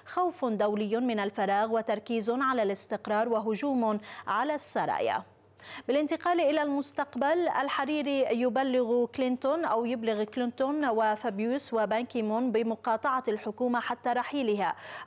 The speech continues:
الرابع عشر من أذار تودع الحسن والتنازلات. جريدة البناء عنونت: الأسد أكد للإبراهيمي على ضرورة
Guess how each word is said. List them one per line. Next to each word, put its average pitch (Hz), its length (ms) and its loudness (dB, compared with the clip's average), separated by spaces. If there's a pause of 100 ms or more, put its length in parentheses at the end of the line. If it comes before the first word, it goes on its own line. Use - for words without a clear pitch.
الرابع 269 320 2
عشر 320 360 0
من 254 180 -2
أذار 220 280 0
تودع 240 500 2
الحسن 254 600 -2
والتنازلات. 262 1160 0 (1300)
جريدة 277 500 0
البناء 330 460 0
عنونت: 247 680 0
الأسد 247 560 0
أكد 269 340 0
للإبراهيمي 240 800 0
على 220 220 2
ضرورة 233 420 0